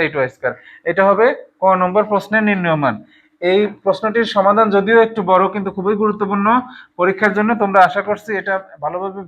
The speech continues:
বুঝে, যদি একবার দেখে তোমরা না বুঝতে পারো, তো সেক্ষেত্রে বারবার ভিডিওটা, আহ, উম, দেখে দেখে তোমরা এই জিনিসটি আয়ত্ত করার চেষ্টা করবে। আর যদি এখানে কোনো রকম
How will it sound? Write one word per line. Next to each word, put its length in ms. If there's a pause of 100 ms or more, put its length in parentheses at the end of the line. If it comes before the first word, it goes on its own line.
বুঝে, 260 (440)
যদি 140 (120)
একবার 260
দেখে 220
তোমরা 220
না 160
বুঝতে 280
পারো, 140
তো 100
সেক্ষেত্রে 440
বারবার 420
ভিডিওটা, 400
আহ, 840 (120)
উম, 380
দেখে 200
দেখে 220
তোমরা 320
এই 100
জিনিসটি 320
আয়ত্ত 280
করার 280
চেষ্টা 200
করবে। 240
আর 160
যদি 260
এখানে 220
কোনো 200
রকম 340